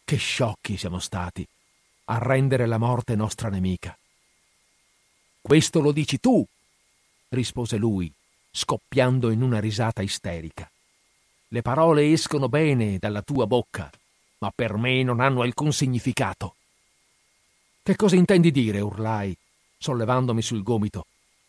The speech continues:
"Sicuramente, amico, questo dolore ha trasformato il tuo cervello." Dal suo viso traspariva tutta la felicità di questo mondo e si contorse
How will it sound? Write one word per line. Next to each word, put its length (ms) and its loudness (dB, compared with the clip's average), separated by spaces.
"Sicuramente, 640 0
amico, 400 -2
questo 240 0
dolore 420 6
ha 80 2
trasformato 680 0
il 100 0
tuo 200 0
cervello." 640 -2
Dal 180 -6
suo 300 2
viso 360 2
traspariva 640 -2
tutta 380 -6
la 100 -4
felicità 480 -2
di 100 -6
questo 360 -6
mondo 460 -4
e 100 4
si 160 4
contorse 760 0